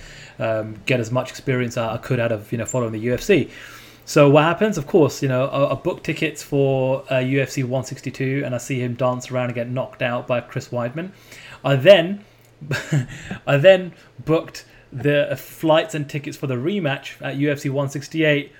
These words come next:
back in Vegas. What happens? He breaks his leg. And then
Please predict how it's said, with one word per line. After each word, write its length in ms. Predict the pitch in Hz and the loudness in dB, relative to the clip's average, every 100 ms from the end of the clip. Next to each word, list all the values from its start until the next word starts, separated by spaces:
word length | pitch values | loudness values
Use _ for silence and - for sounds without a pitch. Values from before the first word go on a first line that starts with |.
| _ _ | _ _
back 220 | 175 - | 0 2
in 100 | 156 | 0
Vegas. 560 | 139 185 143 156 190 - _ | 2 2 2 -2 -4 -12 _
What 140 | 139 147 | -6 -4
happens? 420 | 170 233 247 - _ | -4 -6 -8 -12 _
He 100 | - | -12
breaks 320 | 120 135 143 139 | -6 -4 -4 -4
his 180 | 127 | -6
leg. 300 | 127 156 202 - - - - | -2 -2 -2 -10 -20 -20 -6
And 180 | 151 160 | -4 2
then 320 | 165 165 160 | 2 2 -2